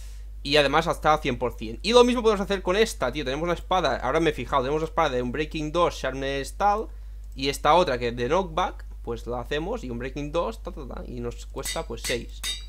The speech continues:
Y aparte tenemos aquí, al-, bueno, estas todavía, porque faltan mucho, o sea, tienen que gastarse más, pero en cuanto esta esté en la mierda, un break-, un breaking dos, le metemos aquí una de estas y hacemos una un breaking tres con una espada de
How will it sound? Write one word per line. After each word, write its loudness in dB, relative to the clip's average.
Y -2
aparte 4
tenemos 2
aquí, 0
al-, -2
bueno, 0
estas 0
todavía, 2
porque -4
faltan -4
mucho, -4
o -6
sea, -4
tienen -2
que 0
gastarse 0
más, -2
pero -4
en -4
cuanto 2
esta 0
esté -2
en 0
la 0
mierda, -2
un -4
break-, 4
un -2
breaking -2
dos, 0
le 0
metemos 2
aquí -2
una 0
de 2
estas -2
y 0
hacemos 0
una 0
un -2
breaking -6
tres -2
con -6
una -2
espada -2
de 2